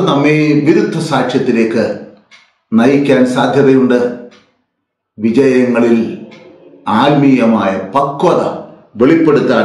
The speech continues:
നാം തയ്യാറാണ്. നാലാമതായി നാം ഓർമ്മിക്കുക, യേശുവിനെ ചുറ്റും കൂടി ആർപ്പ് വിളിച്ച്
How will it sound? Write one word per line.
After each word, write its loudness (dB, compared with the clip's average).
നാം 0
തയ്യാറാണ്. -8
നാലാമതായി 0
നാം -2
ഓർമ്മിക്കുക, -2
യേശുവിനെ 0
ചുറ്റും -4
കൂടി 2
ആർപ്പ് -4
വിളിച്ച് -2